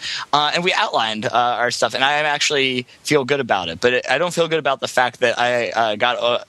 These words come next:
invitation to, uh, Google Wave before I got an invitation to, to the Waffles, um, because it means that I'm officially old and square and not, like, sh-, uh, sharing, uh,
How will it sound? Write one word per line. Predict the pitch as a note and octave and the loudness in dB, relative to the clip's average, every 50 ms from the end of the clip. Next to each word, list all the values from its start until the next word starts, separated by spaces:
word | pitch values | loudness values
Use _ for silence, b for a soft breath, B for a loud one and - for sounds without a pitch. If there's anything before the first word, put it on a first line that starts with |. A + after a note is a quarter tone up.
| - | 0
invitation | C3 C3+ C3 A#2 - C3+ B2 A#2+ - A#2+ A#2+ A#2 G#2+ | 0 2 0 0 2 0 0 2 0 0 -2 -2 -2
to, | - - A#2 A2+ A2 | 0 0 0 0 2
uh, | A2 A2 G#2+ G2+ G2+ G2 | 0 0 0 -2 -2 -2
Google | G#2 A#2 A2+ A2+ A#2+ G#2 | -2 -2 -2 0 0 0
Wave | A2 A2+ A2 G#2+ G2 - | 0 0 0 -2 -4 -4
before | A2 G2+ - B2 A#2 | -4 -2 0 0 0
I | A2 | 0
got | G#2 G#2+ G#2 | 0 -2 -2
an | G#2 | 0
invitation | A2 A2+ A2+ A2 - A2 G#2 - - G#2+ | 0 0 -2 0 0 0 0 0 -2 -2
to, | - - A#2 A2 G2+ F#2+ F2+ | -2 -2 -2 0 0 -2 -2
to | - - B2 | -2 0 0
the | G#2 A2 | 0 0
Waffles, | G2+ G2+ G#2 G#2 - - F#2+ - - - - B B B B C3+ B2 - | 0 0 -2 -2 -2 -4 -6 -2 0 0 0 B B B B -2 0 0
um, | B2+ C3+ C#3+ C#3+ D3 | 0 0 0 0 -2
because | E3+ D#3+ G#3+ F#3 F#3 | 0 0 0 0 0
it | F3+ E3+ | 0 0
means | F3 F#3 F3 E3+ D#3+ D3 | 0 0 0 0 0 0
that | E3+ D3+ | 0 0
I'm | C#3 C3+ C3+ C#3 | 0 0 0 -2
officially | C#3 B2+ - D3 C3+ - C#3 C3 B2+ A2+ | -2 0 0 0 0 2 0 0 -2 0
old | - A#2 A#2+ A#2 A#2 A2+ G#2 | 0 0 0 0 0 -2 -2
and | G#2 G#2+ | 0 0
square | - - - - A#2+ A#2 A2 G#2+ G2+ F#2+ F#2+ - | 0 0 0 0 0 0 0 0 0 -2 -2 0
and | G#2 A2 G#2+ | 0 0 0
not, | A2+ A2 G#2+ G#2 | 0 0 0 0
like, | G#2+ G#2+ G#2+ G#2 - - | 0 -2 -2 -2 -4 -6
sh-, | - - - - - - - - | -6 -6 -6 -6 -4 -4 -2 0
uh, | C3+ B2+ B2 | 0 0 0
sharing, | A2+ - - B2+ A#2+ A#2 A#2 A#2 A#2 A#2 A2 | 0 -2 -2 0 0 0 0 -2 -2 -2 0
uh, | G2+ A2 A2 G#2+ G#2 G#2 G#2 G#2 G#2 G2+ | 0 0 0 0 0 0 0 -2 -2 -4